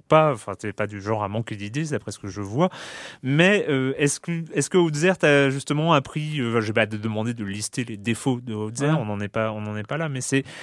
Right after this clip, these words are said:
Speaker 1: est-ce que voilà, il y a, il y a des choses, des limites que t'es-, que t'aimerais explorer, euh ?
Speaker 2: Alors, ce qui est très important pour réussir un jeu, c'est qu'à un moment, il faut arrêter de le faire.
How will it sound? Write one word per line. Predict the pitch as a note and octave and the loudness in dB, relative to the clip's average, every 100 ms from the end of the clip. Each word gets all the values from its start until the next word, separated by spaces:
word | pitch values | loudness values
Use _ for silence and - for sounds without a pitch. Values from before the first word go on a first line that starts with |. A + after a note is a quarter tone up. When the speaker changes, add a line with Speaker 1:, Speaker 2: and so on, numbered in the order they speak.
| - | -8
Speaker 1:
est-ce | B2+ A#2 | -6 2
que | |
voilà, | D3+ D3+ | 6 8
il | C3 | 8
y | |
a, | B2+ | 6
il | B2+ | 6
y | C#3 | 4
a | |
des | C3+ | 4
choses, | C3+ D#3+ E3+ | 2 2 4
des | C3 | 2
limites | C3 C#3+ E3 D#3 | 2 0 0 0
que | |
t'es-, | B2+ B2+ B2 A#2 - | 0 0 0 -4 -6
que | B2 | -4
t'aimerais | C3 B2 C3 | -2 0 -2
explorer, | - - B2 A#2 A#2+ C3+ | -2 -2 0 0 -2 -4
euh ? | C#3 G#2+ A2+ D3+ - | -6 -8 -10 -16 -2
Speaker 2:
Alors, | C3+ D3 C#3+ - E3+ | 4 6 6 2 -4
ce | - | -2
qui | |
est | D#3+ | 0
très | - | 4
important | F3+ F3 E3+ G3 F#3 | 4 6 4 4 2
pour | - C3 | 0 0
réussir | C#3+ - D3 | 0 0 2
un | C#3 | 2
jeu, | C3+ D3+ F3+ _ | 2 -2 -4 _
c'est | - C#3+ | -8 -6
qu'à | C#3 C#3+ | -2 2
un | |
moment, | C#3+ D#3+ F3+ | 4 6 4
il | |
faut | - - - | 2 -4 -2
arrêter | D3 D3+ E3 | -2 0 0
de | C#3+ | 2
le | C3 | 0
faire. | C#3+ D3 | -2 -8